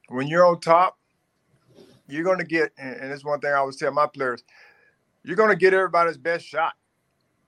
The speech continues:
Um, and, and so you, you gotta come prepared and ready for that each and every night, regardless what the record looks like, <clears throat> regardless what the team looks like, you're gonna get their best shot. Uh, but you have to play a certain way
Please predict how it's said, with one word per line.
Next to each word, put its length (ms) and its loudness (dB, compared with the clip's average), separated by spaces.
Um, 520 -14
and, 680 -8
and 180 -14
so 300 -6
you, 420 -10
you 180 -6
gotta 260 6
come 400 0
prepared 520 -2
and 200 -10
ready 300 -6
for 360 -8
that 320 -6
each 280 -20
and 120 -16
every 240 -2
night, 260 0
regardless 480 -2
what 180 -8
the 80 -10
record 360 -2
looks 260 -8
like, 340 -4
<clears throat> 200 -10
regardless 460 2
what 120 -10
the 80 -20
team 380 -6
looks 240 -8
like, 340 0
you're 160 -6
gonna 200 -2
get 260 -2
their 160 0
best 340 -2
shot. 420 0
Uh, 200 -6
but 260 -12
you 100 -10
have 220 -2
to 60 -16
play 260 -6
a 100 -6
certain 360 -8
way 260 -10